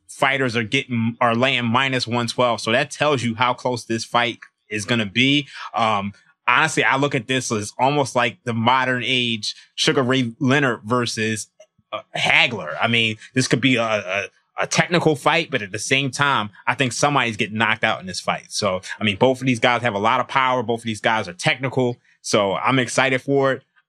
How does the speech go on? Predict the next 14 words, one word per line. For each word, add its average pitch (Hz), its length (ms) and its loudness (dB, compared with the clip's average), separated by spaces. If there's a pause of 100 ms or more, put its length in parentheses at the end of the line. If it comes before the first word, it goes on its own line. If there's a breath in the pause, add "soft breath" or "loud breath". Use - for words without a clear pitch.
(260)
I 123 160 2
lean 160 420 2
Spence 180 480 -2
right 175 280 2
now, 175 340 2
but 127 440 0 (260)
obviously 135 380 0
a 120 80 2
lot 120 300 0
can 120 160 -6
change. 135 420 0
You, 107 180 -4 (200)
I 104 40 -10
mean, 110 300 -4